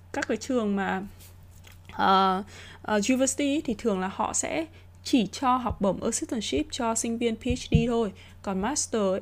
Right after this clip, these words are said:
thì chỉ có vài ba suất. Và thông thường master thì sẽ không được làm hai mươi giờ, mà thường là chỉ được làm mười giờ.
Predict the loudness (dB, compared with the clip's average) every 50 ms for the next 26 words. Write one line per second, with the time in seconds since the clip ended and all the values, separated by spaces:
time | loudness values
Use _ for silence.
0 | -6 -8 -6 -6 -6 -6 -8 -10 -8 -8 -8 -8 -4 -2 0 0 0 0 -2 0
1 | 0 2 0 0 -2 -4 -12 -20 -20 -8 -6 -6 -6 -4 -2 -4 -4 -2 0 0
2 | 0 0 0 -2 -4 -4 -4 -2 -2 -2 -2 -2 -4 -4 -4 -4 -8 -6 -6 -6
3 | -4 -4 -4 -4 -2 -4 -4 -4 -4 -4 -4 -2 -2 -2 -2 -2 -2 -2 -2 -2
4 | -4 -6 -6 -8 -8 -6 -4 -4 -2 -2 -4 -6 -6 -6 -6 -6 -6 -6 -6 -4
5 | -2 0 0 2 2 4 2 2 2 2 2 2 2 0